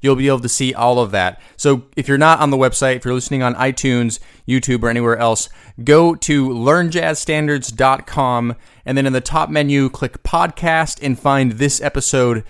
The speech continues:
number thirty, and you'll find all that in the show notes. Okay, so Miles Davis's solo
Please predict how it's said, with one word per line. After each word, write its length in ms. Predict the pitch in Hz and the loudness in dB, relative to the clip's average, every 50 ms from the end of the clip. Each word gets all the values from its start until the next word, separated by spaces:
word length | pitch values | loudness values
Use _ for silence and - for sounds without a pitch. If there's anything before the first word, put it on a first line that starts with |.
| - _ _ - | -18 _ _ -6
number 320 | 123 127 123 120 117 110 | -2 0 0 0 0 -2
thirty, 480 | 107 - - 120 117 110 110 107 98 95 | -4 -2 -2 -2 0 0 -2 -4 -4 -4
and 100 | 101 107 | -4 -2
you'll 120 | 113 110 | -2 -2
find 380 | 110 - - 117 113 107 107 110 | -4 -4 -4 -2 -2 -2 -2 -4
all 240 | - 113 117 113 110 | -2 0 0 0 2
that 200 | 107 104 101 - | 0 -2 -2 -2
in 100 | 104 101 | -4 -6
the 60 | 98 | -6
show 200 | - - 101 98 | -4 -4 -4 -4
notes. 320 | 95 92 87 87 - - - - - - - - | -4 -4 -6 -6 -8 -12 -12 -14 -20 -20 -12 -10
Okay, 180 | 143 - 160 151 | -6 -2 -2 -2
so 160 | 139 - 147 | 0 0 0
Miles 340 | 139 139 147 156 165 165 156 | 2 4 6 6 4 4 2
Davis's 440 | 156 160 156 151 156 - 156 143 - | 0 -2 0 0 0 -2 -2 -4 -2
solo 520 | - 156 143 143 139 135 135 127 127 - | 0 2 2 4 6 6 6 6 4 0